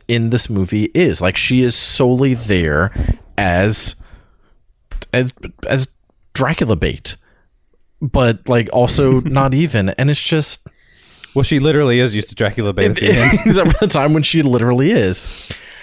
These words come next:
Speaker 1: And, and again, I don't necessarily think that it should have been any different. I'm not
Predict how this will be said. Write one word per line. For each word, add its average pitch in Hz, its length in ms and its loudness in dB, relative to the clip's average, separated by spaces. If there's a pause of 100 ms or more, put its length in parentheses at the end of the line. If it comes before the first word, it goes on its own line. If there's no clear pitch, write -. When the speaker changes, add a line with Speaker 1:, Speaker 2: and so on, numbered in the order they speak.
(800)
Speaker 1:
And, 214 320 -4
and 233 100 -4
again, 208 300 -4
I 190 140 -6 (120)
don't 233 300 -2 (220)
necessarily 170 600 0
think 120 220 -4
that 113 140 -4
it - 40 -6
should - 160 -2
have 104 120 -2
been 98 140 2
any 82 160 0
different. 123 560 -2
I'm 110 220 -2
not 110 320 0